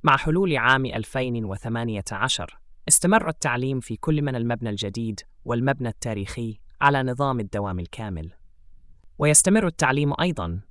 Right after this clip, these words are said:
في مبنى مدرسة يدي كولو الإعدادية بنظام التدريس الثنائي في الفترة المسائية. المبنى يعكس الطراز الانتقائي المعهود في أواخر العهد العثماني، ويمتاز بتخطيط مدرسي مركزية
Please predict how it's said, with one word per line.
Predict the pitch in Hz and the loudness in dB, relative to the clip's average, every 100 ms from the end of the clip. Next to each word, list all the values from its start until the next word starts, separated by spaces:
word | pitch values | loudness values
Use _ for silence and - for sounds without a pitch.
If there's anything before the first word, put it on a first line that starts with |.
| - | -20
في | - 139 | -4 2
مبنى | 151 143 143 | 2 2 0
مدرسة | 135 117 139 - 120 | 0 0 0 0 -2
يدي | 120 110 117 | -6 -4 -4
كولو | 110 123 110 | -4 -6 -4
الإعدادية | 95 104 98 95 110 90 80 - - - | -4 -6 -6 -6 -6 -6 -8 -12 -12 -4
بنظام | 123 123 135 | -2 0 0
التدريس | 127 - 110 120 113 | 0 -4 -4 0 0
الثنائي | 110 - 127 131 120 131 98 - | -2 -4 -2 -2 -4 -6 -8 -14
في | - | -8
الفترة | 117 - 127 107 - | -8 -6 -6 -6 -6
المسائية. | 95 90 - 92 107 90 78 - - - - - - - - | -4 0 0 -2 -8 -8 -10 -12 -20 -20 -20 -20 -20 -18 -2
المبنى | 147 156 139 85 87 - - - - | 4 4 4 -2 -6 -10 -20 -20 0
يعكس | 180 160 - - | 4 4 4 0
الطراز | 156 151 151 151 143 | 0 2 4 4 2
الانتقائي | 135 127 131 147 135 170 | 0 -2 -4 -2 0 0
المعهود | 151 131 107 139 165 | 0 -2 -4 -6 -8
في | - - | -10 -10
أواخر | - 117 139 143 127 104 | -4 0 2 0 -4 -6
العهد | 107 120 113 | -6 -6 -6
العثماني، | 95 95 113 107 95 82 - - - - - - | -8 -8 -8 -6 -6 -8 -12 -20 -20 -20 -20 -12
ويمتاز | 123 120 117 175 143 117 - - | -4 -2 -2 -2 -2 -4 -10 -10
بتخطيط | 127 131 - - 180 170 - - | -10 -8 -10 -6 -6 -6 -12 -6
مدرسي | 143 147 127 - 107 95 95 - - - | -4 -2 0 0 -2 -4 -6 -8 -20 -4
مركزية | 131 135 113 98 95 87 87 | -4 -2 -4 -4 -4 -6 -10